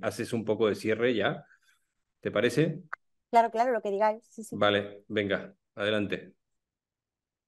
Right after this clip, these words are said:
Speaker 1: Eh, no sé, quién, no me, no me sé el,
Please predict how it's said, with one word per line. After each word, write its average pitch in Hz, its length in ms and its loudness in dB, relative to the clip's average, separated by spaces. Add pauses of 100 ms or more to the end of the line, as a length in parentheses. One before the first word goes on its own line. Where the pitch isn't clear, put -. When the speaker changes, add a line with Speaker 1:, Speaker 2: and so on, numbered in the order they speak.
(1000)
Speaker 1:
Eh, 101 400 2
no 110 100 0
sé, 104 340 0
quién, 107 480 -2
no 110 160 -2
me, 110 140 0
no 113 140 -2
me 110 80 0
sé 110 120 0
el, 107 680 0